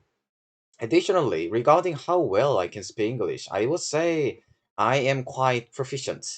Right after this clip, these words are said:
I have been learning English since I was in middle school, and I have also taken additional, um, English courses to improve my language capabilities. I can read, write, and speak English pretty, you know, fluently.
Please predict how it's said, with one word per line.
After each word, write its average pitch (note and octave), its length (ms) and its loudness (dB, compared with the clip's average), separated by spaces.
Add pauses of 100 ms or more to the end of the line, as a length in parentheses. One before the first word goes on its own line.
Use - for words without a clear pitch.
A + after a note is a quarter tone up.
(400)
I G2+ 120 2
have A#2+ 260 -2
been G#2 160 -2
learning G2+ 320 0
English G#2+ 420 -4
since B2+ 220 -6
I F#2+ 140 2
was F#2 280 -2
in E2+ 300 -12
middle G#2+ 180 -2
school, F#3+ 480 0
and G2 300 -2
I F#2+ 280 0
have G2 360 -4
also C#3 300 0
taken C#3+ 460 -4
additional, C#3+ 840 -4 (360)
um, G#2+ 460 2
English C#3+ 280 0
courses F3 480 -2
to A#2 120 -6
improve A2 360 -4
my G2+ 260 0
language A2+ 440 -4
capabilities. A2+ 880 -6 (580)
I G#2+ 60 -2
can B2 160 -6
read, G2+ 300 -2 (360)
write, F#2 520 0 (100)
and F#2 240 -8
speak A#2+ 260 -6
English G#2 360 -4
pretty, A2 840 0
you C3 60 -6
know, E2+ 300 -4
fluently. E3+ 520 -4